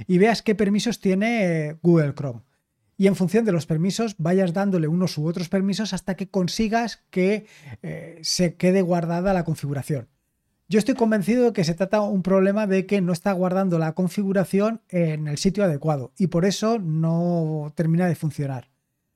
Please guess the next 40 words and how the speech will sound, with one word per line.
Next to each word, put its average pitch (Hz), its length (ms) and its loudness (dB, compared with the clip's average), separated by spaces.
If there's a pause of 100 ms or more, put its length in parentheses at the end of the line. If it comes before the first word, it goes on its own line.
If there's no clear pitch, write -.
(200)
Pero 180 180 4
puede 202 160 4
ser 202 180 2
que 202 120 0
no, 196 220 0
puede 180 180 2
ser 185 180 -2
también 196 360 0
que 196 100 0
la 180 80 4
implementación 165 680 0
que 175 120 -4
se - 100 -4
haya 185 240 0
hecho 190 240 -2
de 143 160 -4
Google 180 320 2
Chrome 196 260 0
dentro 170 300 0
de 170 80 2
Flatpak 190 400 -4
no 170 180 -2
sea 170 240 -2
la 151 100 -2
adecuada 147 460 -2 (420)
y 190 120 2
falle. 131 460 -4 (420)
Bueno, 143 260 -6 (420)
ya 202 140 4
te 196 100 4
digo, 143 360 0
yo 202 180 4
de 202 100 2
todas 220 200 4
maneras 202 400 -2
en 170 80 2
las 160 160 -2
notas 190 260 0
del 175 340 2
podcast 214 600 -4